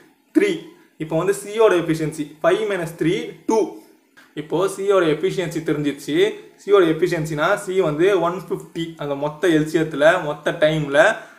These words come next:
ரெண்டு வேலை செய்யுது. அப்போ ஒரு வேலை செய்ய எவ்வளோ நேரம் ஆகும்? செவன்ட்டி ஃபைவ் மினிட்ஸ் ஆகும். செவன்ட்டி ஃபைவ் மினிட்ஸ்ல சி அந்த ஒரு வேலையை முடிச்சிடும். இதான் நமக்கு தேவையான மெத்தடு. எக்ஸாம் கிராக் பண்ணா இந்த மெத்தடை யூஸ் பண்ணிக்கலாம். நெக்ஸ்ட் ப்ரோ மெத்தட், நம்ம டாப்பர் மெத்தடை பார்ப்போம்.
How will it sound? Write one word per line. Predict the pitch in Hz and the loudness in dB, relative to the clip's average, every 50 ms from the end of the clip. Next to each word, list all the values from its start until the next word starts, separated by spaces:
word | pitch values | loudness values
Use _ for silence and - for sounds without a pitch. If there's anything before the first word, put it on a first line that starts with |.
| - | -2
ரெண்டு | - 156 165 180 175 175 | 0 0 2 4 4 6
வேலை | 160 165 170 190 185 | 6 6 6 4 4
செய்யுது. | 180 170 151 143 135 131 - - - | 0 0 -2 -2 -2 -4 -10 -8 -4
அப்போ | - 151 - 175 | -4 -4 -2 0
ஒரு | 151 143 156 165 165 | 2 4 4 6 6
வேலை | 175 185 196 | 6 6 6
செய்ய | 185 190 170 165 | 4 2 2 4
எவ்வளோ | 165 170 175 175 175 | 4 2 4 4 6
நேரம் | 175 170 | 6 6
ஆகும்? | 165 160 156 160 170 180 180 - - - - - | 6 6 4 4 2 0 -4 -8 -16 -14 -4 0
செவன்ட்டி | 160 160 175 196 202 196 185 196 | 2 2 2 2 0 -2 -2 0
ஃபைவ் | 165 185 175 156 151 156 | 0 0 0 0 0 -2
மினிட்ஸ் | 175 170 - 180 | -2 0 0 0
ஆகும். | 147 131 131 - - - _ _ _ _ _ _ _ - | 0 0 -2 -8 -14 -20 _ _ _ _ _ _ _ -4
செவன்ட்டி | - 165 160 180 190 185 196 | 0 0 0 0 0 -2 -2
ஃபைவ் | 185 175 165 156 160 | -2 -2 -2 -2 -2
மினிட்ஸ்ல | 160 156 160 170 180 196 | -4 -4 -4 -2 -2 -2
சி | 185 - - 170 170 202 233 240 - | -2 -4 -6 -4 -4 -4 -6 -8 -10
அந்த | - 170 160 160 | -8 -4 0 2
ஒரு | 160 160 160 | 2 2 4
வேலையை | 160 160 170 190 185 165 | 4 4 4 2 2 0
முடிச்சிடும். | 160 160 156 160 151 156 165 208 220 | -2 -4 -4 -4 -4 -2 0 0 0
இதான் | 196 | 0
நமக்கு | 160 185 185 180 165 156 | 0 -2 -4 -4 -4 -4
தேவையான | 156 165 151 151 160 165 165 165 151 147 | -2 0 0 2 2 2 0 0 0 -2
மெத்தடு. | 143 - 143 139 156 190 220 208 175 | -4 -4 -2 0 0 2 2 2 0
எக்ஸாம் | 156 156 170 185 185 175 180 - | -2 -2 -2 -2 -2 -2 0 4
கிராக் | 175 160 180 180 - | 6 6 6 4 0
பண்ணா | - 160 147 160 190 220 | -4 -4 -2 0 0 0
இந்த | 220 185 165 | 0 0 -4
மெத்தடை | 151 151 147 180 175 | -4 -4 -2 2 4
யூஸ் | 165 160 160 160 160 | 4 4 4 2 -2
பண்ணிக்கலாம். | 151 143 135 139 135 165 - - - - - _ - | -6 -4 -4 -2 -4 -4 -4 -8 -20 -20 -18 _ -4
நெக்ஸ்ட் | 160 160 156 160 - - 190 196 196 196 | -4 -2 -4 -4 2 8 8 8 8 8
ப்ரோ | - 190 196 208 214 190 | 6 8 10 10 10 8
மெத்தட், | 165 156 156 156 135 - - - - - | 4 0 0 -2 -2 -2 -6 -18 -16 -10
நம்ம | 135 135 156 190 | -2 0 0 0
டாப்பர் | 202 196 - 165 175 170 - 180 160 | 2 2 4 4 4 4 2 0 0
மெத்தடை | 160 156 160 151 | 0 0 0 0
பார்ப்போம். | - 139 135 131 - 156 151 175 214 233 - - | 0 0 -2 0 0 0 0 0 0 -2 -4 -10